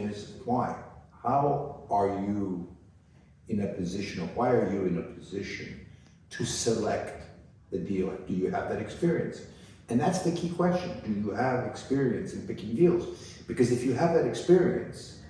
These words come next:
that's great. But in order to get that experience, you must have made a lot of mistakes before. If you haven't made the mistakes, you're bound to make mistakes. And you're gonna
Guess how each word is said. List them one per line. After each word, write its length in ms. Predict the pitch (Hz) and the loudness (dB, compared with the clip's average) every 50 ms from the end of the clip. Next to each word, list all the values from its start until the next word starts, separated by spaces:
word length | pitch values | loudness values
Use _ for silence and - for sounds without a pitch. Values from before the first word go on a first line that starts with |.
| - - | -10 -2
that's 200 | - 143 143 143 - | 0 0 2 6 6
great. 240 | 196 175 147 - - - - - - - - - - - - _ - - - - - | 6 6 6 4 0 -2 -6 -10 -12 -14 -18 -20 -20 -20 -20 _ -20 -20 -20 0 4
But 120 | 120 120 | 6 6
in 80 | 127 127 | 8 8
order 240 | 147 175 170 139 117 | 8 6 6 6 4
to 60 | - | 4
get 200 | 117 147 - - | 2 0 4 4
that 140 | 120 110 - | 4 4 4
experience, 500 | - - - - 165 151 123 - - - | 0 0 2 4 4 6 6 4 2 0
you 60 | 120 | 0
must 160 | 110 - - | 0 0 -2
have 120 | - 95 98 | -2 -2 0
made 180 | 101 98 92 | 0 0 0
a 40 | 92 | 2
lot 160 | 90 98 95 | 2 2 2
of 60 | 90 87 | 2 2
mistakes 380 | 82 - - 92 90 90 - | 0 -2 -2 -2 -2 -2 -2
before. 360 | - 90 - - - - - - - - - - - - - - - _ _ - _ _ - - - - - - - - - | -6 -8 -8 -8 -12 -14 -14 -16 -20 -20 -20 -20 -20 -20 -20 -20 -20 _ _ -20 _ _ -20 -20 -20 -20 -20 -20 -20 -12 -10
If 140 | - - - | -8 -4 -2
you 60 | - | 0
haven't 320 | - - 156 160 165 - 127 | 2 4 6 6 6 6 6
made 160 | 120 107 90 | 4 4 4
the 60 | 92 90 | 2 2
mistakes, 600 | - - - - 117 113 98 - - - - - | 0 -2 0 0 2 2 2 2 0 -4 -4 -2
you're 100 | 95 85 | -2 -2
bound 380 | - - 113 117 117 113 - | 0 2 4 4 4 2 0
to 60 | - | -2
make 280 | 90 175 170 - - - | -2 -2 -2 -4 -6 -10
mistakes. 560 | - - - - - - - - - - - - - - - - - - - | -14 -16 -8 -6 -4 -4 -4 -4 -6 -10 -12 -14 -18 -20 -20 -20 -20 -16 -6
And 100 | 107 104 | 0 2
you're 120 | 113 110 120 | 2 4 6
gonna 140 | 117 113 | 6 6